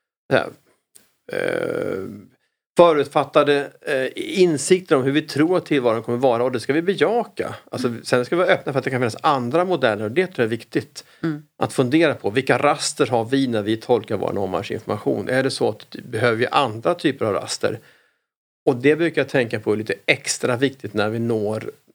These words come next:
Speaker 1: som många kanske upplever att vi gör just nu, en tillvaro där många saker är lite små osäkra och turbulenta samtidigt.
Speaker 2: Mm.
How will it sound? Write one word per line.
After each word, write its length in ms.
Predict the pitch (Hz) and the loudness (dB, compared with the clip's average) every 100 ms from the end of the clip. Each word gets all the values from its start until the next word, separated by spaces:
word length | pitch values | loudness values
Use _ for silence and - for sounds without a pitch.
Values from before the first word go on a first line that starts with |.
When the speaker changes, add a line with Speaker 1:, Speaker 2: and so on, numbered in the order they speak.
| _ | _
Speaker 1:
som 160 | - | 0
många 220 | 196 185 123 | 2 2 2
kanske 240 | 127 123 | 0 0
upplever 260 | 120 107 101 | 0 -2 -2
att 100 | 110 | -4
vi 40 | |
gör 280 | 110 165 170 | 0 0 0
just 180 | 110 - | -4 -6
nu, 160 | 110 | -4
en 120 | 110 110 _ _ | -4 -6 _ _
tillvaro 400 | 139 113 104 107 | -2 0 0 0
där 100 | 110 | 0
många 460 | 120 139 113 143 175 | 0 0 0 -2 -2
saker 640 | - 98 104 - 107 104 - _ _ _ | 0 0 -2 -4 -4 -4 -18 _ _ _
är 60 | |
lite 140 | 117 120 | -6 -4
små 340 | - 131 113 110 | 0 2 2 -2
osäkra 520 | 110 - 190 185 - | -4 0 2 0 0
och 100 | 143 | -4
turbulenta 640 | - 123 107 117 139 123 104 | 0 -2 0 0 0 -2 -6
samtidigt. 800 | - 113 104 156 143 - - - _ | -2 -2 -2 -2 -2 -4 -14 -20 _
Speaker 2:
Mm. 260 | 214 214 | -4 -4